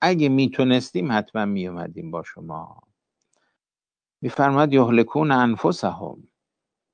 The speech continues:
اینها خودشون رو دارند هلاک می‌کنن. اینا خیال می‌کنن که میمونن اینجا، میشینن تو خونه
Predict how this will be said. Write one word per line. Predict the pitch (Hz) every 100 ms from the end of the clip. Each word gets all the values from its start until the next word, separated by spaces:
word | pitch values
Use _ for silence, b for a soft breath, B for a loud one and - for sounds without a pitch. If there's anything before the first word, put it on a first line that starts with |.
| _ _ _ _ _ _ _ -
اینها | 131 135
خودشون | 156 - - 165 147 123 - 120 113
رو | 110 110
دارند | 101 104 101 98 95 90 87 _ _ _ _ _ _
هلاک | - 107 104 95 -
می‌کنن. | 98 92 - 85 80 78 - _
اینا | - 127 147
خیال | - - 135 135 151 165 165 139
می‌کنن | 127 110 123 117 113 107
که | - 113 107 - _ _ _ _ -
میمونن | 127 123 120 117 113
اینجا، | 110 107 117 117 113
میشینن | 110 - 113 110 104
تو | -
خونه | 101 - 107 110 107 104